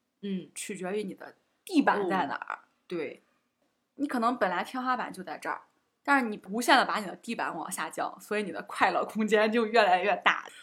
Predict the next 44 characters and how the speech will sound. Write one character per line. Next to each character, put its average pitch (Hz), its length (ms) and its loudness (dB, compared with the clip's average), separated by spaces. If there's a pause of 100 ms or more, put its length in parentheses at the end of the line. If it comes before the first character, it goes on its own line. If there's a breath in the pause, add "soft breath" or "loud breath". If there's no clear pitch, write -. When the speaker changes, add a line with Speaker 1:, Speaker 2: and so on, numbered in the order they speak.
(140 loud breath)
Speaker 2:
就 220 140 -2
是 180 60 -2
这 196 160 -2
种。 180 160 -2
Speaker 1:
嗯， - 80 -8
嗯。 - 60 -20 (560 loud breath)
Speaker 2:
他 247 120 -8
说 254 120 0
人 233 200 -2
活 202 260 2
就 233 100 -4
是 208 120 -2
一 202 40 -10
个 202 120 -8
空 226 440 -4
间。 - 240 -12 (360)
Speaker 1:
嗯。 175 220 -12 (680)
Speaker 2:
其 - 180 -8
实 285 160 0
就 269 120 0
是 196 100 -2
咱 165 160 -6
说 180 140 -8
的， - 120 -6
不 - 200 -16
断 240 240 4
提 - 180 -12
高 190 180 -4
你 - 120 -8
的 - 180 -14
这 147 140 -12
个 82 120 -10
心 226 280 -4
理 190 100 -8
的 - 140 -12
承 - 200 -12
受 190 120 -6
能 170 260 -10
力。 180 220 -12 (580)
Speaker 1:
增 330 180 -6
加 311 300 -4 (160)
满 175 300 -6
足 175 260 -10
感。 - 220 -12